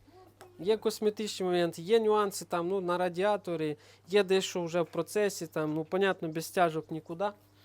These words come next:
Ну, вчора ми дивились, е,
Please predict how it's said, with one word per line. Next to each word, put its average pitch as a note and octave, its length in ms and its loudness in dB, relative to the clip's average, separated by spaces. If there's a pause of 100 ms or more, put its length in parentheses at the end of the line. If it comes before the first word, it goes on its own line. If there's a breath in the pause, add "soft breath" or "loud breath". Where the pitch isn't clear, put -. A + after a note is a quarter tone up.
(580 soft breath)
Ну, G#3 220 4 (140)
вчора A#3 320 4
ми A3+ 120 4
дивились, A3+ 600 2
е, G3 480 4